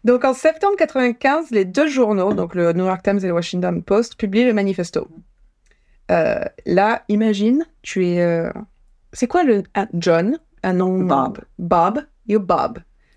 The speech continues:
Speaker 1: Tu te lèves, il est seize heures du matin, t'as, t'as des, assez de problèmes dans ta vie. Tu prends ton petit New York Times ou ton petit Washington Post en, en buvant ton café et tu dois te taper trente-cinq mille mots.
Speaker 2: Je, je pense pas que la plupart des gens l'ont lu.
Speaker 1: Si, c'était, en fait, les gens étaient accros.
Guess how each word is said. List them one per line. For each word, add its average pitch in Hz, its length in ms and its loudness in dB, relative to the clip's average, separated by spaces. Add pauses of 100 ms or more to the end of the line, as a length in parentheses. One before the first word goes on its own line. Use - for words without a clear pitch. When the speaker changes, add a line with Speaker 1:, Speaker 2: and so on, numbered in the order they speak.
Speaker 1:
Tu 240 100 -14
te 330 80 2
lèves, 202 380 2
il 180 80 0
est 170 40 0
seize 240 220 0
heures 277 80 2
du 233 120 0
matin, 196 440 0 (140)
t'as, 185 160 2
t'as 190 160 -2
des, 202 160 -2
assez 254 220 -2
de - 40 -10
problèmes 240 320 2
dans 208 100 0
ta 190 120 -4
vie. 175 240 -4 (460)
Tu 254 100 0
prends 262 220 0
ton 262 120 2
petit 247 140 0
New 240 140 4
York 220 240 0
Times 208 260 0
ou 220 60 -2
ton 185 160 -2
petit 196 140 -4
Washington 185 520 -2
Post 196 300 0
en, 175 180 0
en 180 320 0
buvant 180 280 -2
ton 180 140 -4
café 233 420 0 (360)
et 190 160 0
tu - 160 -6
dois 190 220 0
te 185 120 -4
taper 208 460 0
trente-cinq 240 540 0
mille 220 200 4
mots. 226 200 4 (100)
Speaker 2:
Je, 185 60 -2
je 196 80 0
pense 220 280 -2
pas 269 220 -2
que 269 120 -12
la 196 80 0
plupart 190 280 -2
des 165 60 -6
gens 185 100 -4
l'ont 151 220 -2
lu. 165 320 -2 (680)
Speaker 1:
Si, 254 380 0
c'était, - 340 0
en 202 60 -2
fait, 233 240 -2
les 208 80 2
gens 202 140 -2
étaient 208 420 -2
accros. 190 380 -6